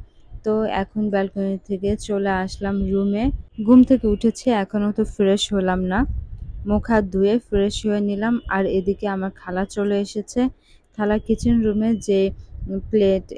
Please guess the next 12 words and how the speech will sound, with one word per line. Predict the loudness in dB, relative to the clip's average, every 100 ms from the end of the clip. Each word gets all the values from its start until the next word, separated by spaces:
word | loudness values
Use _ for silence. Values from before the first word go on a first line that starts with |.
| -12
গ্লাস, | -2 0 0 -2 -6 -4
বাটিগুলো | -2 -2 -2 -2 0 0 -2
ছিল | -2 0 2 0
সবগুলো | -2 -2 -4 -4 -2 -2
ক্লিন | -2 -2 0 -2 -2
করছে। | -4 -4 -4 -2 -2 -6 -14 -6
আমার | 0 0
ছেলে | 2 2 2
মগটা | 0 0 -4 -8 -4 -2 -4
বলে | -4 -2 0 -2
দিয়েছে | -2 -2 -2 -6 -8 -8
ভালোভাবে | -6 -6 -4 -2 -2 -2